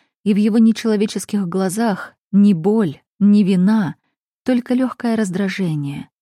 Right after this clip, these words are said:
как у хозяина, чей гость не уходит, хотя ужин давно кончился. С этими словами он развернулся и вышел из комнаты. Но в дверях задержался на мгновение, словно хотел что-то сказать, но передумал. Потом шагнул в коридор и закрыл дверь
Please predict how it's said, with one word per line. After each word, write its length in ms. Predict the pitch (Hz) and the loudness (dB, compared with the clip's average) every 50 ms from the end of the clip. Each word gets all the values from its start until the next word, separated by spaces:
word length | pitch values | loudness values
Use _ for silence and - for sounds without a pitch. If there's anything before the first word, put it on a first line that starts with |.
| _ _ _ - | _ _ _ -6
как 180 | - 220 - | -6 -2 -2
у 60 | 226 | -2
хозяина, 680 | 220 - 226 208 196 180 240 240 240 226 196 170 165 160 | -2 0 -2 -2 0 0 0 2 2 2 0 0 -2 -4
чей 220 | - - 202 190 | -4 -2 0 0
гость 380 | 185 170 208 202 202 - - - | 0 0 0 -2 -2 -4 -2 0
не 160 | 190 190 190 | 2 2 2
уходит, 500 | 175 170 - - 214 220 208 160 156 - _ _ _ _ _ | 0 -4 -2 -2 0 0 0 -2 -4 -10 _ _ _ _ _
хотя 300 | _ - 208 - 208 220 | _ -8 -4 -2 0 0
ужин 320 | 233 233 196 202 185 180 | 0 0 2 2 0 0
давно 280 | 170 180 160 170 175 180 | 0 0 -2 -2 -4 -4
кончился. 800 | - - 165 147 147 147 - - - 170 - - - - - - _ _ _ _ _ _ _ _ _ _ _ _ _ _ _ _ - - | -4 -6 -8 -6 -6 -8 -10 -12 -14 -14 -14 -14 -14 -14 -16 -18 _ _ _ _ _ _ _ _ _ _ _ _ _ _ _ _ -12 -6
С 40 | - | -6
этими 260 | 269 254 - 240 226 | -4 0 2 2 2
словами 460 | 226 - 220 208 185 233 247 247 240 214 | 2 2 -2 -2 0 2 2 4 4 2
он 160 | 190 180 180 | 2 0 -2
развернулся 680 | 185 175 180 175 190 180 202 208 226 226 220 - - | -2 -2 -2 -2 0 2 2 2 2 0 -2 -4 -8
и 60 | 160 160 | -8 -6
вышел 340 | 160 180 - - 160 147 151 | -6 -8 -8 -8 -12 -12 -12
из 120 | 160 - | -12 -12
комнаты. 560 | - - 160 156 156 147 143 _ - 143 151 - _ _ _ _ _ _ - | -10 -8 -8 -6 -6 -8 -10 _ -14 -16 -16 -16 _ _ _ _ _ _ 0
Но 120 | 214 220 | 0 0
в 60 | 185 | 0
дверях 340 | 175 196 202 202 196 202 202 | 0 0 0 0 0 0 0
задержался 640 | 190 208 196 170 190 175 196 233 220 220 - - 156 | 0 -2 0 0 -2 -2 -2 -2 -2 -4 -6 -6 -6
на 120 | 160 160 160 | -6 -4 -4
мгновение, 600 | 156 180 180 180 180 208 220 202 170 143 131 139 | -2 -2 -2 0 2 2 2 2 0 -2 -4 -6
словно 300 | - 180 185 165 170 190 | -6 -6 -4 -4 -4 -6
хотел 320 | - 190 - 190 185 190 | -6 -4 -4 -2 -4 -4
что-то 320 | 185 - - 180 - 180 | -4 -8 -10 -10 -10 -10
сказать, 560 | 180 - - 175 170 190 170 151 - - - _ _ _ - | -12 -8 -8 -8 -6 -6 -6 -6 -8 -12 -20 _ _ _ -6
но 200 | - 196 220 220 | 0 0 0 2
передумал. 760 | 220 226 214 208 202 170 156 180 170 165 160 160 151 147 - _ _ _ _ _ _ _ _ _ - | 2 0 0 0 0 -2 -2 -4 -2 -2 -2 -4 -6 -8 -12 _ _ _ _ _ _ _ _ _ -8
Потом 300 | - 240 - 285 262 240 | -6 -2 2 2 2 2
шагнул 380 | - 214 180 202 208 226 220 | 2 -2 0 2 2 2 2
в 100 | 202 - | 0 -4
коридор 500 | - 175 165 165 151 165 214 214 208 175 | -8 -8 -6 -6 -4 -4 -4 -2 -2 -4
и 80 | 139 135 | -6 -8
закрыл 460 | 165 - - - 170 170 175 175 170 | -8 -10 -10 -6 -4 -4 -2 -2 -4
дверь 360 | 156 165 180 208 202 - _ | -4 -2 -2 -2 -4 -4 _